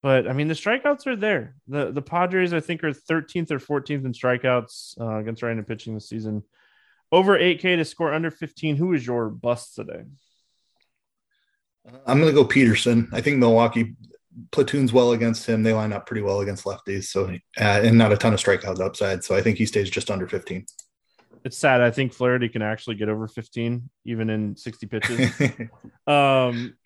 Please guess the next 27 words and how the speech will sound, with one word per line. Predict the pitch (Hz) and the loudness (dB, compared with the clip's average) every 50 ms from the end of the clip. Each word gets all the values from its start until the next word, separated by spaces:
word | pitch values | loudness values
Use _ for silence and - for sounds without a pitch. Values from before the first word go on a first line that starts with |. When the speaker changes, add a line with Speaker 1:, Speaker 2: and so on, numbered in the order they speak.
| - - | -12 -8
Speaker 1:
against | 143 135 143 143 127 151 | -6 -2 -2 -2 0 2
that | 143 131 123 | 2 2 2
lineup. | 123 123 127 127 131 131 123 104 - | 2 2 2 2 2 0 0 -2 -2
But | 135 131 | 0 2
I, | 131 143 151 143 - 160 160 | 4 4 4 4 4 2 0
I | |
have | 160 160 139 - | 0 -2 -6 -6
to | 127 | -6
go | 120 120 110 | -6 -6 -6
Flaherty, | - - 117 110 110 110 113 113 | -6 -4 -2 0 0 2 2 2
man. | 113 113 110 110 110 110 110 104 - _ _ - 135 | 2 2 2 2 2 0 -2 -4 -8 _ _ -14 -6
Maxed | 135 147 151 156 151 147 - - 151 | -2 0 2 2 2 0 -2 0 2
out | 139 131 131 | 2 2 2
at | 120 110 | 0 -4
sixty | - - 127 120 117 - 123 110 | -8 -12 -14 -14 -14 -12 -14 -8
pitches, | - 127 113 113 - 123 113 107 110 | -4 -2 -4 -2 -4 -6 -6 -4 -4
eighty-one | 104 117 120 117 117 117 117 113 | -4 -4 -2 -2 -2 -2 -2 -2
hundred. | 110 110 110 107 107 110 110 107 104 104 107 110 | -2 -4 -4 -4 -2 -2 -2 -2 -4 -6 -10 -14
Just | - - - - | -20 -18 -10 -4
not | 127 127 131 127 | -2 0 0 0
a | 120 | 2
guy | 107 113 110 107 104 | 2 2 2 0 0
that | 107 104 | -2 -4
I | 104 | -4
wanna | 101 104 104 101 95 | -4 -4 -6 -6 -8
play | - - 104 104 98 | -8 -6 -6 -6 -6
today. | - 104 101 104 104 101 | -6 -6 -6 -4 -6 -6